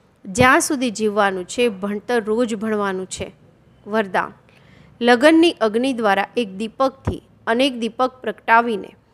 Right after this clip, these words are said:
સાચી દિવાળી મનાવવાવાળા કુળ દીપક ભવ. આપ આત્મારૂપી દીપકની લગન એક દીપરાજ બાપ સાથે લગાવી જ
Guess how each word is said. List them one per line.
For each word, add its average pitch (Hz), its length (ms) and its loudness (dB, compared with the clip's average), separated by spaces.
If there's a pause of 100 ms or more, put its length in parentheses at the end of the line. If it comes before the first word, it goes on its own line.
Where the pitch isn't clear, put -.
(200)
સાચી - 480 0
દિવાળી 220 440 0
મનાવવાવાળા 202 840 -4 (440)
કુળ 302 220 0
દીપક 247 400 -2
ભવ. 196 440 -6 (1400)
આપ 294 200 6 (120)
આત્મારૂપી 247 640 0
દીપકની 220 600 -4
લગન 208 460 -2
એક 202 200 -2
દીપરાજ 247 520 0 (100)
બાપ 220 260 4
સાથે 214 440 -2
લગાવી 202 560 -2
જ - 220 -10